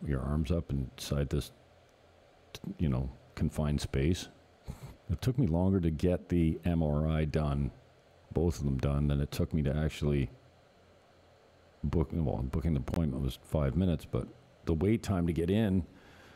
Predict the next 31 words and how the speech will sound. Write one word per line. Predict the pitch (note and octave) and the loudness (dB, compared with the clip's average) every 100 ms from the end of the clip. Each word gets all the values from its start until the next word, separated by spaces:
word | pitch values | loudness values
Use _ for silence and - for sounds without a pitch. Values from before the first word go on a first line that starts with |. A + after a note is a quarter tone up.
| - - | -20 -6
I | C#2+ | -2
don't | D2+ | 0
know | D#2+ | 2
where | E2 | 2
you | F#2 B2 | 2 4
live, | F#2+ E2+ F2 - - - | 4 2 0 -4 -20 -12
but | - | -10
if | - | -4
you're | C#2 | -2
in | C#2 | 0
Canada, | - G#2+ F#2+ D2+ D#2 | 0 0 2 2 2
you're | D2+ D#2+ | 2 2
waiting | D2+ C#2+ | 0 0
eight | E2 E2 | 0 0
months | E2+ D#2 | 0 0
or | D#2 | 0
more | F2 G#2 E2 D#2+ - - - - - - | 2 2 2 0 -4 -18 -20 -20 -20 -8
for | - E2 | 0 2
your | D#2 C#2 - - - - | 2 0 -6 -16 -20 -20
free | - - - A2 A2 A2+ G2+ F2+ G2+ G2+ - - - - _ _ - - - | -20 -18 -2 2 4 4 6 6 4 2 -4 -16 -20 -20 _ _ -20 -20 -2
M | F2+ | 0
R | E2 D#2+ D#2+ D#2+ | 2 2 2 0
I. | F2+ F#2 | 0 0
Nothing's | D#2 - - | -2 -4 -10
free. | - A1 A1 - _ _ _ _ - - - - - - - - - - - - - - _ - D#2+ | -12 -10 -10 -14 _ _ _ _ -20 -20 -20 -20 -20 -20 -20 -20 -20 -20 -20 -20 -20 -20 _ -14 -6
I | E2 | -2
got, | G2 - G2 | 0 -2 0
uh, | F2 E2+ E2 D#2+ | 2 2 2 2
new | E2+ G2 G#2+ G#2+ F#2+ | 2 4 4 6 4
prescription | - F2 - G#2 G2 - E2+ F2 | 2 -2 0 0 0 0 0 2
lenses | G2 G2 F2 E2 - - | 2 2 2 0 -2 -12